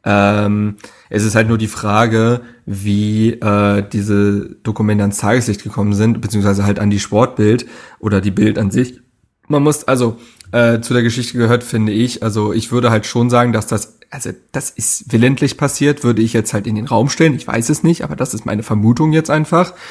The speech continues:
dass das aus dem Klinsmann-Umfeld passiert ist, vielleicht sogar von Klinsmann selbst, um eben, äh, um eben die eigene Rolle zu stärken und quasi nochmal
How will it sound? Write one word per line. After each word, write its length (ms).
dass 120
das 140
aus 120
dem 120
Klinsmann-Umfeld 680
passiert 380
ist, 160
vielleicht 260
sogar 220
von 160
Klinsmann 420
selbst, 420
um 180
eben, 420
äh, 260
um 220
eben 380
die 180
eigene 280
Rolle 580
zu 180
stärken 560
und 140
quasi 560
nochmal 680